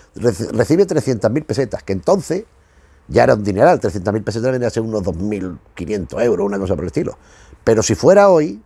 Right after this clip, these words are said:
no ya en el año que se hizo la serie, sino si fuera hoy, esto vendría a ser, pues como mínimo unos veinticinco, treinta mil euros. O sea, una barbaridad de dinero, un dinero importante. Y decide gastarse parte en, en ir a París a conocer la frivolité, la, la,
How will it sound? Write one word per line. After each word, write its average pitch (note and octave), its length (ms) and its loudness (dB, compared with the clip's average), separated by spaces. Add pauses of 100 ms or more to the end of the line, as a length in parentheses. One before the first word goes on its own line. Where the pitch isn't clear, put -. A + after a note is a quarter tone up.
no D3 220 -2
ya A3+ 160 2
en G#3 100 -2
el D#3+ 80 -2
año D3+ 160 -4
que C#3+ 80 -8
se - 80 -4
hizo C3+ 160 -4
la B2 80 -2
serie, G#2 220 -4
sino G#2 180 -6
si F#2+ 80 -8
fuera C3+ 300 2
hoy, E3+ 140 -2 (540)
esto D3+ 220 0
vendría D3 320 4
a - 20 2
ser, D#3+ 300 2 (1500)
pues - 140 -20
como - 200 -2
mínimo F#3 280 0
unos C#3 120 2
veinticinco, A#2 520 0
treinta G2+ 280 -2
mil D2+ 140 -4
euros. E2+ 220 -2
O - 20 -8
sea, F2 160 -4
una G2+ 120 -2
barbaridad F#2+ 380 2
de E2 60 -2
dinero, D2+ 240 -4
un F#2 100 -6
dinero A2 240 -2
importante. E2+ 540 -2 (1080)
Y C3 80 2
decide D#3 260 2
gastarse B2+ 400 2
parte G#2+ 400 0 (140)
en, G2+ 340 -8
en F#2 280 -10
ir G2+ 200 -2
a G2+ 240 0
París A2 400 -2
a E2+ 80 -6
conocer E2+ 380 -6
la A2 100 -2
frivolité, F2 640 -2
la, D2 160 -8
la, D#2 260 -8